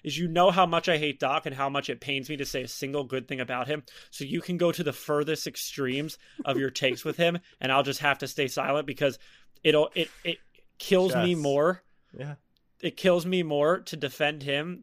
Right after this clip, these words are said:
Speaker 1: than it does proving you wrong, which just shows how much I hate that guy.
Speaker 2: You do hate him a lot.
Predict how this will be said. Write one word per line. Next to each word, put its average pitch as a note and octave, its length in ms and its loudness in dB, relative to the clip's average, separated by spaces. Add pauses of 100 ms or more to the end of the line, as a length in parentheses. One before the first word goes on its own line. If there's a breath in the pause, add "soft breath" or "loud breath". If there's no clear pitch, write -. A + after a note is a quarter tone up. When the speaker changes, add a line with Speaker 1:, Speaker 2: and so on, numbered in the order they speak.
Speaker 1:
than D3 120 -2
it C3 120 -6
does C3 220 0
proving C#3 420 -6
you C3 100 -12
wrong, A#2 360 -8
which D#3+ 260 -4
just F3+ 220 6
shows D3+ 280 4
how D3 160 0
much C#3+ 200 -2
I B2 80 -4
hate A#2 220 -12
that G#2+ 180 -14
guy. - 220 -14 (320 loud breath)
Speaker 2:
You A#2 120 -4
do A#2+ 200 0
hate A2+ 200 2
him G2 100 -2
a G2 80 -4
lot. F2+ 320 0